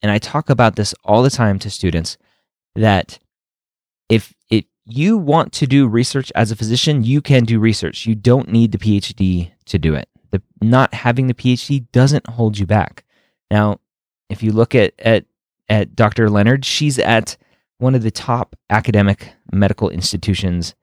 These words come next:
in the country, one of the top research institutions in the country, has that just M D. Her mentor has just the M D, and they're out there doing a ton of amazing things, a ton of research, and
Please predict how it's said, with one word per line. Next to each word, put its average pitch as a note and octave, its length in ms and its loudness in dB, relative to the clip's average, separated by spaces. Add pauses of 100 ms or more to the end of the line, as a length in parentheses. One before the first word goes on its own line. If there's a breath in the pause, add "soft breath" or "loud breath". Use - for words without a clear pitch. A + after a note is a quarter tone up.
(400)
in G#2+ 120 4
the G2 60 2
country, F2+ 560 -2
one G#2 160 -4
of G2 60 2
the F#2+ 60 2
top G#2 500 0
research F#2+ 640 -2
institutions E2 800 -4
in G2 80 0
the G2 60 2
country, E2+ 500 0 (880)
has G2+ 280 0
that G2+ 220 0 (340)
just - 440 -2
M A2+ 220 2
D. A2+ 480 0
Her G#2 340 4
mentor A#2+ 600 4
has G2+ 300 2
just A2 500 0
the A#2 160 0
M A2+ 220 0
D, G#2+ 360 -2 (360)
and G#2 160 0
they're G#2 120 4
out F#2+ 180 2
there F#2+ 300 2
doing G2 400 0
a F2+ 80 -2 (260)
ton C#3+ 260 2
of A2 120 2
amazing F2+ 380 2
things, E2+ 380 -2
a G2 80 -8
ton - 240 0
of A2+ 100 2
research, F2+ 540 -2 (400)
and F2+ 420 0